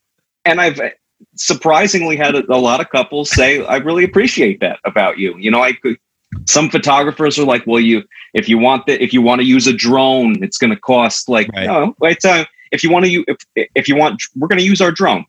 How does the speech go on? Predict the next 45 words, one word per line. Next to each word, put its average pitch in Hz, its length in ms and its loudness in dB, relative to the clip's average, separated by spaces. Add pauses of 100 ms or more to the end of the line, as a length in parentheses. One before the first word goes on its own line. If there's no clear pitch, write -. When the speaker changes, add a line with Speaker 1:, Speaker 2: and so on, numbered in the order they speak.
Speaker 1:
If - 120 -4
we - 120 2
can't 160 280 -2
use 170 240 -2
it, - 140 0
we're 127 120 2
not 117 200 0
gonna 107 140 -2
use 98 300 0
it. - 180 -12
There's 104 160 0
not 131 180 0
gonna 123 140 -2
be 107 120 2
a 95 100 0
refund 127 540 0
later 117 360 0
'cause 101 180 -6
it - 80 -8
rained 127 400 -2
that 123 220 -2
day. 120 180 2
It's 117 220 -6
just - 240 -6
like, 139 180 0 (220)
this 208 140 2
is 190 60 0
how 233 100 0
much 208 180 0
it 196 100 -4
costs, 117 320 0
and 110 80 2
we're 117 100 2
gonna, 117 320 0 (340)
we're 120 100 4
gonna 123 120 0
tell 127 180 0
your 113 100 2
story 90 400 -2
for 101 100 -4
that 92 240 -2
price. - 460 -4
Speaker 2:
Right, 101 340 0
right. 90 140 -4
Speaker 1:
Um, 92 400 -2